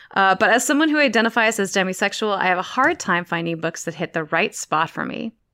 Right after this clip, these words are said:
I love swoony romantic moments, but whenever sexual or physical attraction plays a big part in the romance, I'm not very interested because I can't relate.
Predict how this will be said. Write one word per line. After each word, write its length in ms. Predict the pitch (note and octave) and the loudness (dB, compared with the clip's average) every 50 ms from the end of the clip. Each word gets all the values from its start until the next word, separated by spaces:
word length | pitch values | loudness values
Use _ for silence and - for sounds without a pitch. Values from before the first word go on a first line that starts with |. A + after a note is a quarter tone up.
| _ - | _ -2
I 100 | F#3+ F#3 | 0 0
love 160 | F3+ F#3 F3+ | 2 0 -2
swoony 540 | - - - - A#3 A#3+ B3+ C4+ C#4+ D4+ D#4 | -4 -6 -4 -2 0 2 2 2 2 2 2
romantic 480 | D4+ C4+ A#3+ A3 G#3+ G#3+ G#3+ A3+ G#3+ | 2 2 2 0 0 -2 -2 -4 -4
moments, 520 | - F3+ E3+ E3 D#3+ D#3+ F3 A#3+ - - - | -2 0 0 0 0 -2 -4 -6 -6 -8 -6
but 160 | - F3 E3 | -4 -2 0
whenever 280 | F#3 F3+ F3+ E3+ F3 F3 | 2 2 2 2 2 0
sexual 460 | - - G3 G#3+ - - B3 B3+ B3 | 0 -2 -4 -4 -2 -2 -2 0 0
or 120 | A3 G#3 | 0 -2
physical 360 | - - F3 - - - F3 | -2 -2 -6 -6 -4 -4 -4
attraction 560 | E3 E3 - - A3 G#3+ G#3+ - A3 G#3 G#3+ G#3 | -4 -2 -2 -2 -2 -2 -2 -2 -4 -6 -6 -4
plays 240 | - F3+ E3+ E3 | -2 -2 -2 -2
a 60 | E3+ D#3+ | -4 -6
big 260 | - G3+ G3 G#3 - | -4 -4 -4 -4 -2
part 220 | - G#3 G3+ - | 0 0 0 0
in 80 | G3 G3 | 0 -2
the 80 | F3+ | 0
romance, 420 | F3 F3+ F3 F3 E3+ E3 E3+ E3+ - | 0 0 0 0 0 -2 -2 -4 -6
I'm 140 | - F3 F3+ | -6 -2 0
not 180 | G#3 C4+ E4 - | 2 2 2 2
very 220 | C4 A#3+ A3 G#3+ | 2 2 2 2
interested 420 | G#3 F#3+ G3 F#3+ - - G3 F#3 | 0 -2 -4 -4 -2 -2 -2 -2
because 360 | - G#3+ - - F#3 E3 - G3 | -4 -6 -8 -6 -6 -6 -4 -6
I 80 | G#3 | -6
can't 260 | G3+ - - - - | -6 -8 -10 -8 -6
relate. 380 | - G#3 G#3+ D4 F4 C#4+ - | -6 -6 -4 -4 -4 -4 -6